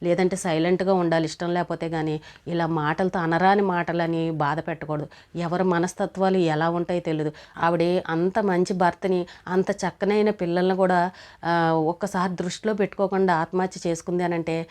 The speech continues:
ఆవిడని ఎంత బాధపడితే ఆ పని చేసింది చెప్పండి. అసలు వాళ్ళ కుటుంబం గురించి కూడా ఆలోచించకుండా చనిపోయింది అని అంటే వీళ్ళు ఎంత దుర్మార్గంగా ప్రవర్తిస్తే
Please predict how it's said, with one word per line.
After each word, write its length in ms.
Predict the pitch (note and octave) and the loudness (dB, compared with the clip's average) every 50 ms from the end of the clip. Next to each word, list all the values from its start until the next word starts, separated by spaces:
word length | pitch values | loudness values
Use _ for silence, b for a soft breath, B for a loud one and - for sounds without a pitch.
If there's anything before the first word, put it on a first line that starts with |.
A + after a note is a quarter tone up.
| B B B B - | B B B B -6
ఆవిడని 260 | D3+ F3+ F#3 F#3 F3+ | -4 0 0 2 2
ఎంత 360 | E3 D#3+ E3 F#3+ G#3+ G#3 - | 2 4 4 4 2 2 0
బాధపడితే 800 | A3+ F#3 F#3+ F3 F3 F3+ F#3 G3 G#3+ G#3 F#3 - - G#3+ G#3 G3+ | 0 0 2 2 2 0 0 0 -2 -2 -2 0 0 0 2 2
ఆ 140 | G3 F3+ F3 | 2 2 2
పని 280 | - F3+ E3+ D#3+ F3 | 0 0 -2 0 0
చేసింది 340 | F#3 F#3 E3+ F#3 F#3 F3 - | 0 0 2 0 0 0 -2
చెప్పండి. 340 | D#3 D3 - E3+ E3+ F3 F3+ b b b b b - | -4 -8 -6 -6 -6 -6 -8 b b b b b -8
అసలు 200 | D3+ D3+ F3 F3 | -6 -4 -2 0
వాళ్ళ 180 | F3 F3 E3+ F3+ | 2 2 2 2
కుటుంబం 520 | - F#3+ E3+ - G3+ G#3+ G#3+ G#3+ A3 G3+ | 0 -2 -4 -2 0 2 2 2 4 4
గురించి 100 | G#3+ G#3 G#3 F#3+ G3+ | 2 2 2 0 0
కూడా 160 | G3+ G3+ G3+ | 0 2 2
ఆలోచించకుండా 720 | F3+ - F3+ F#3 F#3+ - G3+ G3 F#3+ F#3+ - F#3 F#3 F#3+ | 2 4 4 2 2 2 0 -2 -2 -2 0 0 0 0
చనిపోయింది 600 | F#3+ - F#3+ E3 E3 E3 - F3 F3 F3 F3+ F3 | 0 -2 -4 -4 -4 -4 -2 0 0 2 2 2
అని 120 | F3 E3 E3 | 0 0 -2
అంటే 260 | D#3+ D#3+ F#3 F#3 F#3+ B B B B B F3 | -2 -2 -4 -6 -6 B B B B B 2
వీళ్ళు 260 | F#3 G3+ F#3+ F3+ F3 | 2 4 4 4 2
ఎంత 240 | D#3 E3+ F3+ - G#3+ | 2 2 2 0 0
దుర్మార్గంగా 680 | F3 F3 F3 E3+ E3+ F#3 F#3 F#3+ F#3+ F3+ G3 G3+ G3 G3 | 0 0 0 0 2 2 2 2 2 2 2 2 2 2
ప్రవర్తిస్తే 800 | G3 - E3+ E3 E3+ E3 - F#3+ F3+ - - F#3+ F3+ F3+ F3 | 2 0 0 0 0 -2 -4 -6 -6 -4 -2 -2 0 0 -2